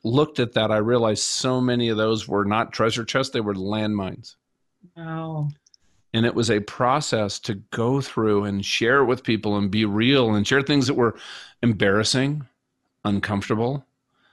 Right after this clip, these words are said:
Speaker 1: But God says, "When you share with somebody else, I will heal you." There's an element, right? I mean, there's a lot of if-then state. When you see if in scripture or therefore,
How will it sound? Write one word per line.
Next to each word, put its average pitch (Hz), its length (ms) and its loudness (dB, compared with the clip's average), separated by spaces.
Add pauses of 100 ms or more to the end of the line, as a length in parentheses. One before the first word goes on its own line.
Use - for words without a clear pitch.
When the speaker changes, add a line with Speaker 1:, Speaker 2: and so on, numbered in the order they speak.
(200)
Speaker 1:
But 104 160 -2
God 127 340 2
says, 113 320 2
"When 110 200 4
you 117 320 6
share 113 920 0 (640)
with 104 140 -4
somebody 98 380 0
else, 107 280 -4 (100)
I 104 160 2
will 98 160 0
heal 131 320 -2
you." 87 220 -4 (480)
There's 107 220 2
an 104 160 0
element, 120 440 2 (100)
right? 110 360 0 (300)
I 113 60 2
mean, 110 280 4 (640)
there's 147 180 2
a 202 60 4
lot 131 260 4
of 117 120 2
if-then 110 460 2
state. 107 240 2
When 110 140 4
you 175 100 6
see 180 420 2
if 131 460 2
in 107 320 2
scripture 117 420 0
or 104 220 2
therefore, 107 920 0